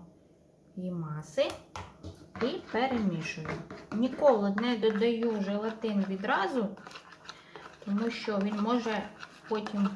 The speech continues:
звернутися крупинками. Потрібно просто вирівнювати температуру,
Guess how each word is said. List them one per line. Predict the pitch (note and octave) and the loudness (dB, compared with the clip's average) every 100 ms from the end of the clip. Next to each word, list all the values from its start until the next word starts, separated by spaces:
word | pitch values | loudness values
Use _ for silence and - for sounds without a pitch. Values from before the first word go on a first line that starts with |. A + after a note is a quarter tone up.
| - | -4
звернутися | F#3+ G3 G3 A#3+ A#3 G3 F3+ | 0 2 2 2 -2 -6 -8
крупинками. | - G#3+ G#3 E3 D#3 - - - - - - - | -6 -6 -4 -8 -8 -8 -8 -10 -14 -16 -16 -6
Потрібно | - - F4+ C4+ | -4 0 2 2
просто | - B3+ B3+ A3+ | 4 4 4 4
вирівнювати | A#3+ A3+ G3+ G3 G3 | 6 6 4 0 -2
температуру, | G3+ G#3+ G#3+ B3+ C4+ F#4 F#4 | -4 -4 -2 -2 0 2 2